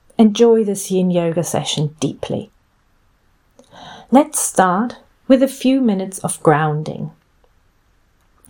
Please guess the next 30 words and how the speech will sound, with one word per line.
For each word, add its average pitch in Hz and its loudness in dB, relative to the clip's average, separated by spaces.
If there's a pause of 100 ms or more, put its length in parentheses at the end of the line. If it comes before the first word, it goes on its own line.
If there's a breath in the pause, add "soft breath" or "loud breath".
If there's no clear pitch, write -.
By 180 2
accessing 220 -2
our 190 0
parasympathetic 202 -2
nervous 175 0
system 254 0
before 202 0
a 175 -2
yin 170 -2
practice, 226 -2 (540 soft breath)
we 233 4
allow 214 0
our 180 -2
bodies 226 -2
to - -10
still, 226 0 (560 soft breath)
our 165 0
breath 196 -2
to - -6
calm, 202 -2 (560)
and 202 4
our 202 2
minds 185 -2
to 202 -6
quieten, 151 -2 (440)
ready 175 2
for 202 -4
the 180 -2
yin 165 -2
practice. - -10